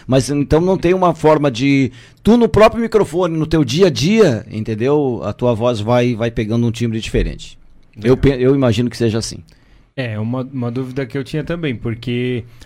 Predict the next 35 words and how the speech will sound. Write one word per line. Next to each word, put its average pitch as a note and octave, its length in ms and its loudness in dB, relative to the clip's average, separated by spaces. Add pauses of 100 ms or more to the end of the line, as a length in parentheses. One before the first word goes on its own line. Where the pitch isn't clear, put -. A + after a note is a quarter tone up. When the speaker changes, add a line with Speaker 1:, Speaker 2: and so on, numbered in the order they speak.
Speaker 2:
a - 40 -10
gente C3+ 140 -8
percebe G#3 560 -8
que - 180 -8
hoje D#3 260 -4
tem, D3+ 220 -6
até C3 260 -6
na F#3+ 220 -8
própria D3+ 400 -8
televisão, C#3 680 -6
tem - 160 -10
muitos A2 280 -8
narradores G#2 520 -8
que - 140 -14
não F#3+ 160 -10
tem C#3 300 -10
aquela B2 440 -8
voz, G#2 480 -10
né, G#2 520 -10 (100)
de, F#2 180 -18
de F#2+ 220 -16
locutor, G2+ 640 -10
aquela G#2 260 -10
voz G2+ 240 -10
grave F#2+ 480 -10
que - 140 -12
a F#2+ 40 -6
gente G2 260 -10
gosta A2+ 360 -8
de G#2 120 -8
ouvir, G2+ 360 -8
até A2 220 -10
que A2+ 160 -10
é - 20 -8
agradável. G2+ 560 -10